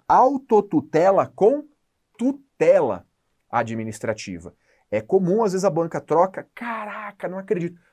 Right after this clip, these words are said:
Aham, a gente pode cair nessa pegadinha. Então, cuidado, ó. Autotutela,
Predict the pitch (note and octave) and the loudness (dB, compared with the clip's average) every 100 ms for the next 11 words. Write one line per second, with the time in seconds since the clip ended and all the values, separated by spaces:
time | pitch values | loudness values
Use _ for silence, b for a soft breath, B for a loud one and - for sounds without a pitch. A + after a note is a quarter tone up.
0 | b C3 F#3+ F3+ C3 b b G#2 A#2+ - | b -2 0 0 -4 b b -12 -10 -2
1 | C#3+ D3 D3+ D3+ D3 - E3 C#3 D3 D#3 | 0 0 0 -6 -6 -6 -6 -6 -6 -6
2 | A3 F#3 - - _ D#3+ G#3 A#3+ B3 G#3 | 0 2 2 0 _ 0 4 4 2 0
3 | - F#3+ F#3 D3 B2+ B2+ C#3+ F#3 C#4 | 2 2 2 -4 -4 0 2 4 2